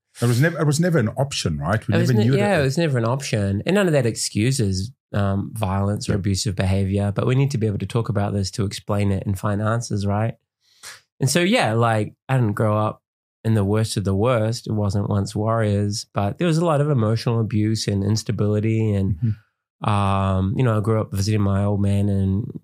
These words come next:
Speaker 2: um, alcohol and drug rehab, and the police would come to my house sometimes. And yeah, it was unstable and it was not optimal for, uh, anyone's development,
Speaker 1: Yeah.
Speaker 2: you know?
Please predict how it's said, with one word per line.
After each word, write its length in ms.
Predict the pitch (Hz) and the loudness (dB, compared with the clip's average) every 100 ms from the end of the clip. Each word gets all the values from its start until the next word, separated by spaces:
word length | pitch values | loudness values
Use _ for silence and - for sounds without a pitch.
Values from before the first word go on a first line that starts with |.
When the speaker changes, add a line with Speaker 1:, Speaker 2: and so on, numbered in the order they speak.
| - | -6
Speaker 2:
um, 640 | 98 92 92 92 107 113 143 - - | -2 0 0 0 -2 -6 -8 -10 -2
alcohol 280 | 101 113 107 | -2 0 -2
and 80 | |
drug 260 | 101 104 107 | 0 0 0
rehab, 580 | 113 113 113 107 107 104 | 0 2 2 2 0 0
and 160 | 98 | 0
the 40 | 92 | -2
police 260 | 107 107 | -2 -2
would 80 | 110 | -2
come 120 | - | -2
to 60 | 110 | 0
my 160 | 107 107 | 0 0
house 240 | 104 107 | 0 -2
sometimes. 720 | 110 107 107 104 107 104 101 | -4 -2 -2 -2 -2 -2 -2
And 340 | 104 101 98 - _ _ _ _ _ - | -2 -2 -2 -6 _ _ _ _ _ -6
yeah, 120 | 262 | -2
it 20 | |
was 120 | 107 110 | 0 2
unstable 680 | 131 139 - 151 113 - - | 2 0 0 0 -2 -4 -4
and 140 | 113 | -2
it 40 | 87 | 0
was 440 | 104 95 98 - - _ - | 0 0 -4 -8 -14 _ -6
not 420 | 98 95 98 - _ - | 0 2 0 -4 _ -4
optimal 520 | 117 117 101 98 95 | -4 0 0 0 -2
for, 540 | - 101 98 98 92 - | -4 -2 0 -2 -4 -4
uh, 400 | 101 98 101 104 - | -2 0 -2 -4 -4
anyone's 440 | 107 131 135 92 - | 0 2 2 0 -2
development, 640 | 92 101 120 - - 135 | -2 0 -2 -4 -6 -4
Speaker 1:
Yeah. 100 | 120 | -2
Speaker 2:
you 80 | 101 | 0
know? 320 | 101 120 156 | 0 -2 -4